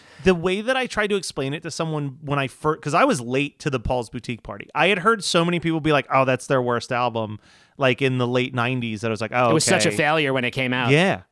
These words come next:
Speaker 1: Like,
Speaker 2: Yeah.
Speaker 1: so when I finally sat down and listened to it, and just something like Shake Your Rump, the way that I
Speaker 2: Yeah.
Speaker 1: described it to people was I was like,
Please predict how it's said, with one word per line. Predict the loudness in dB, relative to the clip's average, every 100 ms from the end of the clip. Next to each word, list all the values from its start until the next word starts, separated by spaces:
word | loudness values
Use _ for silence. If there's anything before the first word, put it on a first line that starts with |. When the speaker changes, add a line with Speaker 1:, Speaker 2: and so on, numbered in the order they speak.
| _
Speaker 1:
Like, | 4 4 2
Speaker 2:
Yeah. | -4 -2
Speaker 1:
so | 4 6 6
when | 6 4 4
I | 4
finally | 2 0 0 -4 -6
sat | -2 0
down | 2 0
and | 0 -4
listened | 0 0 2 0
to | 0 0
it, | 0
and | 2
just | 2
something | 2 0 -2
like | -2
Shake | -2 -2 -2
Your | -4
Rump, | -2 -2 -2 -10 -16 -20 _ 0
the |
way | 2 4 2
that | 2
I |
Speaker 2:
Yeah. | 0
Speaker 1:
described | -6 -10 -8 -8
it | -8 -12
to |
people | -10 -8 -6
was | -2
I | 0
was | 0 0
like, | -2 -2 -6